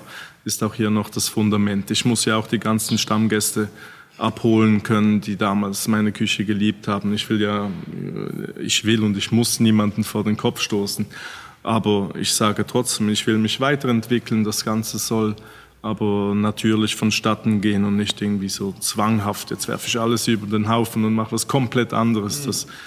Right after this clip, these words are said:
Speaker 1: will ich nicht bringen und ich denke, das kann man auch in Basel nicht bringen. Basel ist nicht New York oder
Speaker 2: Und trotzdem
Speaker 1: London.
Speaker 2: haben wir viele Leute, die eben von außerhalb kommen, unter anderem auch unsere Hörer des Podcasts This is Basel. Die kommen, ähm, <clears throat> die, die Deutsch verstehen.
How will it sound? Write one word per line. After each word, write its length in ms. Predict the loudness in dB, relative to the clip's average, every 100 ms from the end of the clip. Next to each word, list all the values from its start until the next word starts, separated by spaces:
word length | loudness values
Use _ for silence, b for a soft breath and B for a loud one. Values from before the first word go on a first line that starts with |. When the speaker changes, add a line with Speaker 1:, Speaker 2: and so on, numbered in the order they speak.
| B B -12
Speaker 1:
will 260 | 0 2 4
ich 160 | 2
nicht 200 | 0 0 0
bringen 260 | 2 2
und 100 | 0
ich 100 | -2 -2
denke, 240 | -2 -2
das 160 | -6 -2
kann 200 | 0 2
man 120 | 0
auch 160 | 0 -2
in 100 | -2
Basel 360 | -2 -2 -4
nicht 180 | -4 -4
bringen. 240 | -2 -2
Basel 380 | 2 2 2 0
ist 180 | -4 -2
nicht 200 | -4 -2
New 80 | -2
York 420 | 2 2 2 -4 -16 B B B B -4
oder 140 | 2
Speaker 2:
Und 160 | 4 6
trotzdem 440 | 6 4 2 4
Speaker 1:
London. 120 | 2 2
Speaker 2:
haben 180 | 2
wir 140 | 2 2
viele 260 | 2 2
Leute, 340 | 4 4 2 2
die 200 | 2 4
eben 220 | 2 2
von 160 | 0 2
außerhalb 540 | 2 2 4 2 2
kommen, 240 | 4 6 6
unter 260 | 6 6
anderem 300 | 6 6 4 6
auch 380 | 8 8 6 4
unsere 380 | 4 4 2
Hörer 320 | 2 2 0 0
des 240 | -2 -2
Podcasts 520 | -2 -2 0 -2 2
This 180 | 2 4
is 140 | 4
Basel. 380 | 4 2 4 2 0 B B B B
Die 120 | -4
kommen, 420 | -2 0 2 0 0
ähm, 380 | 0 4 2 4
<clears throat> 40 |
die, 400 | 4 4 2 0
die 100 | 0
Deutsch 280 | 0 0 -2
verstehen. 540 | -2 -2 0 0 0